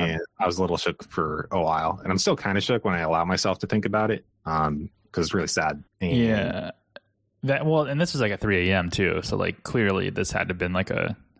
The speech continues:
Speaker 2: a drunk driver. I just don't, I don't find, I don't see another, like, logical reason as to why, like, somebody would be driving the opposite way at three A M and then getting
Speaker 1: Mm.
Speaker 2: in a car crash. Like, it's
Speaker 1: Yeah, I don't know. I don't
Speaker 2: Well,
Speaker 1: get it.
Speaker 2: thanks for that downer of an opening.
Speaker 1: Yep.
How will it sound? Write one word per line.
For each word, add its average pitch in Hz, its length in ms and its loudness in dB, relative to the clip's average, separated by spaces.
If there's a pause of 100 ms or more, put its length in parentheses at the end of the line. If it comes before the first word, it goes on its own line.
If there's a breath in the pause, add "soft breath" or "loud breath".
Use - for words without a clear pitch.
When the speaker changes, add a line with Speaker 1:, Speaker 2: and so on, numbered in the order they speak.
(160)
Speaker 2:
a 101 80 0
drunk 90 240 -2
driver. 92 420 0
I 113 60 0
just 127 140 -4
don't, 135 240 0
I 127 100 2
don't 139 180 2
find, 107 580 2
I - 40 -2
don't 117 180 2
see 110 240 2
another, 98 320 2
like, 92 180 0
logical 87 440 0
reason 85 480 -2
as 92 160 -4
to 92 120 0
why, 87 360 2
like, 87 200 -2
somebody 90 360 -2
would 85 180 -4
be 87 80 -4
driving 85 360 0
the 85 60 -2
opposite 82 380 -4
way 90 160 4
at 87 120 -2
three 95 160 4
A 85 200 4
M 82 300 0 (400)
and 107 100 2
then 101 120 2
getting 92 180 0
Speaker 1:
Mm. 82 40 0
Speaker 2:
in 82 80 -2
a 80 40 0
car 90 200 0
crash. - 440 -6 (160)
Like, - 220 -6
it's - 200 -14 (140)
Speaker 1:
Yeah, 78 220 0 (280)
I 92 60 0
don't 82 80 -6
know. 78 140 -4 (340)
I - 40 2
don't 85 100 2
Speaker 2:
Well, - 80 2
Speaker 1:
get 80 100 -2
it. 80 160 -6 (200)
Speaker 2:
thanks 117 180 2
for 143 80 2
that 107 200 0
downer 101 320 4
of 95 100 0
an 87 60 -4
opening. - 440 0 (360)
Speaker 1:
Yep. 82 260 0